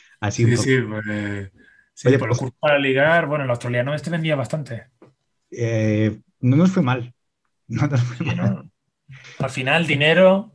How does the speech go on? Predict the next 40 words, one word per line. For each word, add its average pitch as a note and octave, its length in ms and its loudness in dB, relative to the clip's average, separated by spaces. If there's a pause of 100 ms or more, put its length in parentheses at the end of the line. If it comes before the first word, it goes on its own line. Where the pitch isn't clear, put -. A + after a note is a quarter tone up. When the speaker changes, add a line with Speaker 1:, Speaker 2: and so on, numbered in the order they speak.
(160)
Speaker 2:
salud, D3+ 1160 -6
sexo F3 480 -2
y C3+ 320 -6
no C#3 180 -12
sé D3+ 200 -8
cuál C3+ 200 -6
era C3+ 120 -4
el C3 60 -2
otro, C3+ 240 -2
amor, B2 300 -2
¿no? F#3 260 -6 (760)
Eran, C3+ 180 2
son B2+ 180 -2
los B2+ 180 -4
tres C3+ 340 2
grandes B2+ 400 4
cosas C3+ 300 2
que B2+ 380 0
tú B2+ 100 -2
haces B2+ 160 0
campaña C3+ 360 2
y - 20 2
pueden C3 180 -2
funcionar A#2+ 380 -4
bien. A#2 260 -6 (380)
Speaker 1:
Sí, A#2 420 -4
be-, A2 420 -6
belleza, C#3 400 2
bueno, C#3+ 220 2
pero A2+ 180 -4
bueno, G#2 260 -4
va A#2+ 160 0
todo A#2+ 120 2
un A#2 80 6
poco A#2+ 260 0
ligado A2 360 0
a G#2 60 -4
todo G#2 260 -6
esto. B2 220 -6
Speaker 2:
Sí. A2+ 60 -8